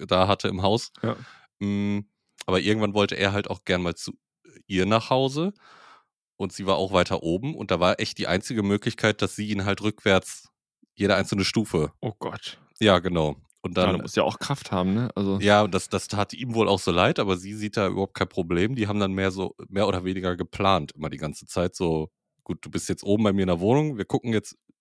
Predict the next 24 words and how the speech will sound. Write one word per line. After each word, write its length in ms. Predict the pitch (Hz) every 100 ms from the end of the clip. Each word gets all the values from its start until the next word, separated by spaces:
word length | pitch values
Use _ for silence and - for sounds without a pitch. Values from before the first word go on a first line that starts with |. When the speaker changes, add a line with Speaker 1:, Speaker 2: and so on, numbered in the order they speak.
| _ _
Speaker 1:
nicht, 220 | 107 -
dass 140 | - -
irgendeiner 420 | 107 113 107 104
andauernd 340 | 101 98 95
irgendwie 180 | 92 95
runter 280 | 92 95 90
muss.“ 200 | 73 -
Also 200 | 82 92
es 100 | 87
hat 140 | 107 -
wohl 100 | 95
sehr 120 | 98
viel 140 | - 98
mit 100 | 95
Organisation 680 | 92 92 87 85 - 127 135
zu 100 | 139
tun 200 | - 139
gehabt 220 | 139 165
Speaker 2:
Ja. 120 | 113 - - - _
Speaker 1:
und 100 | -
dann 140 | 98 120
ging 180 | 143 120
das. 300 | - - - _ _ _ _ _ _ _ _ _ _ _ _ - -
Speaker 2:
Ja, 120 | -